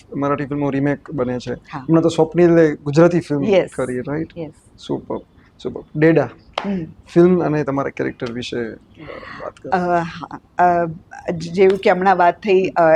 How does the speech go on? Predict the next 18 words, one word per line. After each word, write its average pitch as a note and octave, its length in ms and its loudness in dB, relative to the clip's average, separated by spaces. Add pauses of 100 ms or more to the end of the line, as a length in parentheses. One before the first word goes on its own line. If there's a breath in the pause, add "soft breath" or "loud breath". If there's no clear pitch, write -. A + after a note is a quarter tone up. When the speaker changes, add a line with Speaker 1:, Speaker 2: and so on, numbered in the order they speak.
(100)
Speaker 2:
એના F3 200 2
ફિમેલ F#3+ 360 0
ડિરેક્ટર, F3+ 460 2
અ, F#3 140 0
Speaker 1:
યા, D3 180 4
Speaker 2:
હેમા F3+ 240 0
Speaker 1:
હેમા - 20 0
Speaker 2:
શુક્લાનું E3+ 560 2
Speaker 1:
શુક્લા. F3+ 160 -6
Speaker 2:
ડેબ્યુ F#3 320 2
પ્રોજેક્ટ F3 480 0
છે E3 140 -6
આ. D3+ 100 -4 (680 loud breath)
તો A3+ 240 6
એમને A#3 380 2
જ્યારે A#3+ 240 4
મને, A#3+ 280 0
અ, G3 360 4